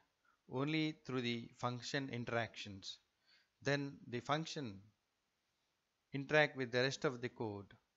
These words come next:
only through the parameters and the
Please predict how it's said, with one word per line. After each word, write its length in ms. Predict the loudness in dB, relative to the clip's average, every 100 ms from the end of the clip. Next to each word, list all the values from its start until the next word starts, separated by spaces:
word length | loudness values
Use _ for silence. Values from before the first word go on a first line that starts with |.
| _ -6
only 520 | -2 0 0 -2 -6 -20 _ _ -12
through 180 | -10 -6
the 200 | -6 -6 -8 -2
parameters 680 | 0 0 -2 -6 -4 -4 -6
and 200 | -6 -6
the 140 | -6